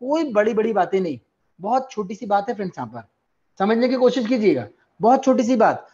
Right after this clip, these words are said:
आप खर्चे कीजिए, आप income दीजिए, Company का ये vision है। बोलो अब आप, आप अपनी family को सारी enjoy कराइए,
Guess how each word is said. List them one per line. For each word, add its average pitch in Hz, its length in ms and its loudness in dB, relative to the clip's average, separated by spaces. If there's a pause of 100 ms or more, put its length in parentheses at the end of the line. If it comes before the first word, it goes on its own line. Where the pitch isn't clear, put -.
(140)
आप 226 380 4
खर्चे 214 340 0
कीजिए, 247 600 0 (180)
आप 165 200 2
income 151 340 -2
दीजिए, 139 260 -4
Company 175 260 -6
का 185 80 2
ये 175 160 6
vision 135 280 0
है। 120 80 -8
बोलो 156 220 2
अब 147 140 2
आप, 147 200 -8 (280)
आप 214 220 4
अपनी 262 220 0
family 240 360 0
को 254 180 -2
सारी 277 720 2
enjoy 226 300 0
कराइए, 160 520 -2